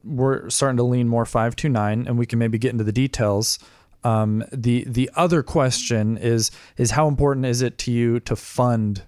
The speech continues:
your kids, just, just in general, right? Like, some again, kind of, kind of going, but it's kind of the second philosophical question of, you know, some people are like, "I, I really, I want my kids to learn the value of work and work hard and, and working on their own. I don't really want to give them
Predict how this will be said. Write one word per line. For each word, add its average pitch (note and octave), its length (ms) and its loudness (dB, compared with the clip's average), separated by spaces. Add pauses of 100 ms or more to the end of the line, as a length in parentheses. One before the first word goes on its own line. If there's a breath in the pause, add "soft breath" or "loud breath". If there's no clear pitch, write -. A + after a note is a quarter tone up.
your G#2+ 140 0
kids, G2 540 -2
just, - 280 -2
just B2 220 -2
in G2+ 120 0
general, G#2 440 -2 (360 loud breath)
right? G#2 240 0
Like, G#2 200 -2
some A2 480 0 (320)
again, A2+ 340 0
kind C#3 180 2
of, B2 120 -4
kind F#3 160 2
of D3+ 60 2
going, C#3+ 200 2
but A#2 220 -4
it's A2+ 220 -4
kind D3+ 140 0
of B2+ 60 2
the A#2 60 0
second B2 560 0
philosophical A2+ 680 0
question G2 480 -2
of, F#2+ 160 -2 (420 loud breath)
you A2+ 140 -2
know, G2+ 120 2
some A2 260 0
people G#2+ 280 0
are G2+ 80 2
like, G2 260 0
"I, A2 120 0
I A2 80 -2
really, A2 600 2 (440 soft breath)
I - 40 -2
want A2 140 2
my G#2+ 100 2
kids A2 260 -2
to A2 100 0
learn G#2+ 480 0
the G#2 80 0
value A2 360 2
of G2+ 140 0
work C#3+ 320 2
and G2 120 -2
work A2+ 180 -2
hard D3 280 2
and, A2+ 140 -4
and G#2+ 140 -2
working C3 200 0
on B2+ 80 2
their A#2+ 120 0
own. C#3+ 120 0
I B2 60 2
don't A#2+ 200 0
really B2+ 260 2
want A#2 240 -2
to B2 80 -2
give B2 220 0
them A2+ 320 0